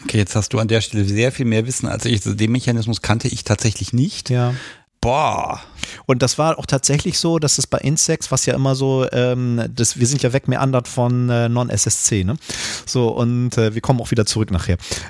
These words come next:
Speaker 2: Die haben, äh, halt, äh, die Models gesucht per Inserat und haben das auch gesagt, so Motto, „Du musst, äh, ähm, eben halt nackt auftreten, wir fesseln dich, äh, das wird gefilmt und du kriegst dann eben halt eine entsprechende finanzielle Beteiligung.“ Und man muss dann, äh,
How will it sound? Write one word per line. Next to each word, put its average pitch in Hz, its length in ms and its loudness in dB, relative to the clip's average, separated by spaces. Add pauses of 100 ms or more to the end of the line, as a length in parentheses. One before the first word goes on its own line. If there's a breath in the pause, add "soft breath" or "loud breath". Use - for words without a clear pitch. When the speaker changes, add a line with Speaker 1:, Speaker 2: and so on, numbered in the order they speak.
(140)
Speaker 2:
Die 107 120 2
haben, 135 320 2
äh, 123 280 2
halt, 117 400 0
äh, 117 140 4
die 113 160 0
Models 123 400 2
gesucht 120 560 0
per - 160 4
Inserat 110 500 2
und 113 160 2
haben 123 140 4
das 107 120 0
auch 104 120 -2
gesagt, 120 240 4
so 131 80 4
Motto, 117 220 2
„Du 107 100 -2
musst, 101 380 2
äh, 95 640 4
ähm, 92 180 2
eben 98 180 4
halt 92 140 4
nackt 170 220 2
auftreten, 165 420 2
wir 110 80 2
fesseln 139 320 4
dich, 135 440 2
äh, 104 180 4
das 98 180 0
wird 98 140 -2
gefilmt 190 420 2 (600 loud breath)
und 135 640 0
du 143 60 2
kriegst - 360 0
dann 135 140 4
eben 135 280 2
halt 127 440 2
eine 120 100 2
entsprechende 120 560 2
finanzielle 107 420 2
Beteiligung.“ 95 580 0
Und 107 140 -4
man 123 160 2
muss 151 260 2
dann, 139 380 0
äh, 127 160 2